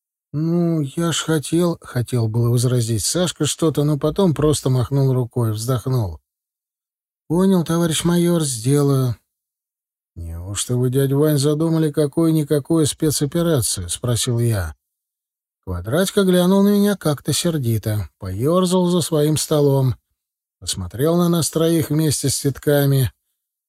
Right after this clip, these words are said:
Мы заняли предложенные деревянные стулья под информационным милицейским стендом. «Ничего я не задумывал», — уклончиво сказал он.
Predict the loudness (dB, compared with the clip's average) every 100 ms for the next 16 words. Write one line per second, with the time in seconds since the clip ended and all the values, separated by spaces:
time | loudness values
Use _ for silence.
0 | -6 -4 -2 -2 0 0 0 -2 -2 0
1 | 0 0 0 0 0 0 2 2 2 0
2 | -2 0 2 2 0 -2 -2 -2 0 0
3 | -2 0 0 2 2 2 2 0 0 0
4 | 0 -4 -4 -2 0 0 -2 -8 -14 _
5 | _ _ _ _ _ _ _ _ _ -6
6 | -2 0 0 0 2 2 0 -2 -2 -2
7 | -2 -4 -2 -2 -2 -2 -4 -6 _ _
8 | _ _ -10 -4 0 0 0 -2 -2 0
9 | 0 2 2 2 0